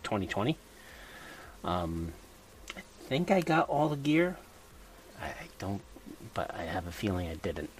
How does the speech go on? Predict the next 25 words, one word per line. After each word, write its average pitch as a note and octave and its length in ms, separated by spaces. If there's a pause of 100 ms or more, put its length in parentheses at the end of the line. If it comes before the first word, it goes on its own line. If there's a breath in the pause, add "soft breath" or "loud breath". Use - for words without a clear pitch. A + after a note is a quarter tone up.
(160)
<laughs> - 320 (880 loud breath)
'Cause A#2+ 160
when B2 100
it A2+ 80
came D3 220
to, B2+ 100
like, A2 180
services B2+ 560
and C#3+ 140
stuff, C#3 320
I B2 40
was G#2+ 180
like, G#2+ 240
"Eh, D#3+ 320
I - 20
don't C3 180
know A#2 120
if A2 100
I A#2 60
wanna G2 280
add F#2+ 200
that F#2 260
to A#2 100
the F#2 140
list." A#2 380